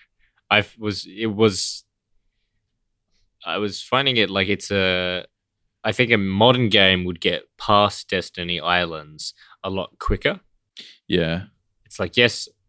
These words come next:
Speaker 1: I'm up to speed now with, like, how to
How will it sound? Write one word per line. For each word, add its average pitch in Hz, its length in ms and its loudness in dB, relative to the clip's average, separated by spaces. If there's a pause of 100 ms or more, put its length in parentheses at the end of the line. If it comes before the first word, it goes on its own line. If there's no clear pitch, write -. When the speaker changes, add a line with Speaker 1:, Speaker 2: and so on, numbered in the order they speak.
(120)
Speaker 1:
I'm 104 120 2
up 110 140 2
to - 100 -8
speed 104 380 2
now 95 320 0
with, 85 320 -8 (360)
like, 87 260 -10 (220)
how 101 340 2
to - 200 -14